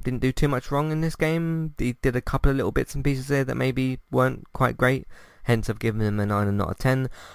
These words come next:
But I thought he had a very, very, very good game. And, um, so that was good as well. Wan-Bissaka, I never know what to give the defenders unless they're the centre-backs. Um, Wan-Bissaka, thought we got forward all right. I don't think he defended as well in this game.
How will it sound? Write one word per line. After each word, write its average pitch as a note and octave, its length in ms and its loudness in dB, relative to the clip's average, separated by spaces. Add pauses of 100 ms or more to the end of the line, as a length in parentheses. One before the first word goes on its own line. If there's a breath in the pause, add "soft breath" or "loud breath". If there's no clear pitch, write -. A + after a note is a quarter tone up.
(140)
But A2+ 60 2
I B2+ 100 8
thought B2+ 160 8
he G#2+ 80 2
had G#2 100 2
a G2+ 60 -2
very, G2 240 2
very, F#2+ 180 0
very F#2+ 180 -2
good F#2 200 -4
game. F2+ 400 -2 (180)
And, F#2 420 0
um, F2+ 540 -2
so F#2 160 -2
that A2 160 2
was A#2 120 -6
good A2+ 180 -4
as A2 100 -4
well. A#2+ 300 2 (640 loud breath)
Wan-Bissaka, E3 840 2
I C3+ 60 -2
never F3 200 0
know G3+ 120 2
what F#3 140 0
to C#3+ 80 -6
give C#3 200 -4
the B2+ 80 -4
defenders G#2 800 0
unless A2 240 -2
they're G#2+ 160 0
the G2 200 -2 (200)
centre-backs. - 840 -4
Um, G#2 460 2 (800)
Wan-Bissaka, C3+ 760 2 (140)
thought D3 120 -2
we B2 100 2
got A2+ 140 2
forward A2+ 360 2
all A2+ 100 2
right. - 520 -2 (140)
I G#2 60 4
don't C3 300 2
think - 180 4
he C3 80 0
defended C3+ 560 0
as C3+ 140 -2
well C#3+ 160 2
in C#3+ 140 -2
this D3 140 -2
game. D3+ 440 0